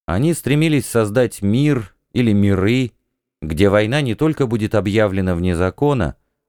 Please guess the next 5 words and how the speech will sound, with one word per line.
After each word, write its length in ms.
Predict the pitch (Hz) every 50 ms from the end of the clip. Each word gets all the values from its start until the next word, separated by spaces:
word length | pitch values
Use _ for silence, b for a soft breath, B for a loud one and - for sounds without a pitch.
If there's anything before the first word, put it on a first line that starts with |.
| _ _ _ _ _ _ _ -
но 120 | 82 87
и 80 | 92 87
станет 440 | - - - 110 120 120 110 95 -
попросту 440 | - 123 - - 107 98 - - 104
невозможной, 880 | 110 110 104 110 117 113 131 151 156 139 90 69 67 64 55 - _